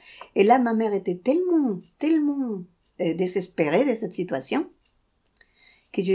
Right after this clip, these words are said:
n'ai pas vu une autre sortie que lui dire, parce que comment comprendre, comment, euh,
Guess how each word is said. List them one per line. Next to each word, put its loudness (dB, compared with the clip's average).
n'ai 2
pas 4
vu 0
une 2
autre -2
sortie -6
que -2
lui 0
dire, 6
parce -2
que -4
comment 4
comprendre, -2
comment, 2
euh, 0